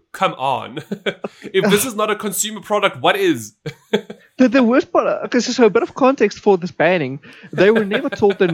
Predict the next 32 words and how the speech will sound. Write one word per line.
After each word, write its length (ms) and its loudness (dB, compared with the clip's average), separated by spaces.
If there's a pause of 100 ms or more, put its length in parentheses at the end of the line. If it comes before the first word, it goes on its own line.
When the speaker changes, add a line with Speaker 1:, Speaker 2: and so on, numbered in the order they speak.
Speaker 2:
not 60 2
allowed 260 2
to 60 -16
showcase. 880 -4 (240)
They 140 4
had 380 0 (160)
Speaker 1:
Oh. 260 0
Speaker 2:
their 180 2
plans 420 0
and 120 -4 (100)
everything, 800 0 (340)
and 240 2
then 160 0
basically 720 -4
right 300 2 (100)
up 240 -6
to 120 -2
release, 720 -4
uh, 160 4
the, 180 -2
right 220 2
up 240 -6
to 100 -2
launch 300 -2
of 100 -6
C 320 -4
E 100 0
S, 100 -6
they 160 -4
were 80 -4
told, 260 -6
"Sorry, 360 -8